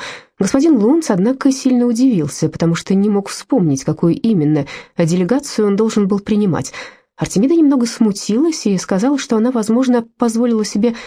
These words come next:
некоторую вольность в составлении расписания, но такое случалось не в первый раз, и господин Лунц всегда с большой благодарностью относился к тому, как Артемида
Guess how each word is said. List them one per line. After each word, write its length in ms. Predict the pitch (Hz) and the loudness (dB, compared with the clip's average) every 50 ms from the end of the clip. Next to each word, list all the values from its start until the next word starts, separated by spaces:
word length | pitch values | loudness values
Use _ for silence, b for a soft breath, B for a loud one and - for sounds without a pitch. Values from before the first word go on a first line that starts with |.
| B B B B | B B B B
некоторую 460 | - 233 233 233 233 - 240 254 262 262 | 2 2 2 2 2 2 2 2 4 2
вольность 420 | 330 359 269 190 151 147 - - | 2 2 2 2 2 0 -2 -6
в 60 | - | -8
составлении 480 | - 165 - - 175 175 180 175 175 175 | -8 -6 -2 -2 0 0 2 2 0 0
расписания, 640 | 185 190 - - 240 226 - - 165 143 147 156 165 | 0 -2 -4 -6 -6 -6 -2 -2 0 0 0 2 2
но 380 | 165 165 180 202 233 277 320 311 | 2 2 2 2 2 0 0 0
такое 300 | - 302 311 285 285 277 | -2 -2 0 0 -2 0
случалось 500 | - 269 240 233 - 277 277 277 262 - | 0 -2 -2 0 0 0 0 0 0 0
не 100 | 247 233 | -2 -2
в 60 | - | 0
первый 300 | - 262 262 269 277 247 | -2 0 0 2 2 2
раз, 260 | 175 156 156 - - B B B B B B B | 0 0 -2 -4 -8 B B B B B B B
и 100 | 190 185 | 0 0
господин 420 | 170 180 - - 196 180 190 185 190 | 0 0 -2 -2 0 2 2 2 2
Лунц 260 | 196 226 285 320 - | 2 2 0 0 -2
всегда 420 | - - 196 175 170 185 220 269 | -2 -2 0 0 0 0 0 0
с 120 | 269 - 196 | -2 -2 -2
большой 320 | 202 190 - - 247 233 | -2 -2 0 -2 -2 0
благодарностью 800 | 233 240 233 254 247 202 175 151 143 143 147 151 - - - 160 | 0 0 0 0 0 0 0 0 0 0 0 -2 -2 -2 -2 -2
относился 500 | 151 175 160 160 - 170 160 160 - - | 0 0 0 -2 -2 -4 -6 -6 -6 -8
к 60 | - | -6
тому, 260 | - 180 175 220 277 | -2 -2 0 0 0
как 220 | 285 - 175 - 165 | 0 -2 -2 -2 -2
Артемида 480 | 151 - - 202 214 240 208 202 190 | -4 -2 -2 -2 0 0 0 0 -2